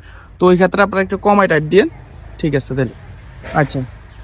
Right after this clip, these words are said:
এখন আমি এই স্লিংশ-, এই স্লিংশটটা দিয়ে এই বুলেটটা থ্রি পয়েন্ট সিক্স এমএম বুলেটটা সে হিট করবো, হ্যাঁ।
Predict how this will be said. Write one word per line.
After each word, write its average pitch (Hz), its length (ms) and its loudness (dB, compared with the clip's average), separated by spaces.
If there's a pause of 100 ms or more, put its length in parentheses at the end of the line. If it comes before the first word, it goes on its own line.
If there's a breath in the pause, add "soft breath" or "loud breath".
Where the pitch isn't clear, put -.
(1300)
এখন 180 200 0
আমি 190 180 2
এই 196 140 4
স্লিংশ-, 196 580 0
এই 190 320 2
স্লিংশটটা 196 520 -2
দিয়ে 214 180 -2
এই 185 60 2
বুলেটটা 160 480 0 (160)
থ্রি 160 140 -4
পয়েন্ট 165 220 -4
সিক্স 156 200 -10
এমএম 165 220 -2
বুলেটটা 147 280 -4 (100)
সে - 160 -6
হিট 151 280 -2
করবো, 147 280 0 (560 soft breath)
হ্যাঁ। 240 220 0